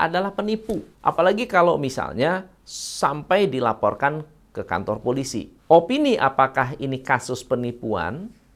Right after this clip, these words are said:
atau hanya kesalahpahaman atau mungkin ketidakmampuan membayar,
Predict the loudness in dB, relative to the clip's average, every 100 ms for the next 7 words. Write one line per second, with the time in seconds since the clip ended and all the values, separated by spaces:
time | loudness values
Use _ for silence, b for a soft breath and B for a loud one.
0 | _ -2 -2 -2 -2 -2 -6 -4 -2 0
1 | 0 0 -8 _ _ _ _ -14 -8 -4
2 | -4 -2 -4 -2 -2 0 -2 -2 -8 b
3 | -2 -2 0 -2 0 -2 -2 -4 -2 -2
4 | 0 0 -2 -2 -4 -4 -6 -2 -2 -2
5 | -6 b b b b _ 0 4 4 4
6 | 4 2 0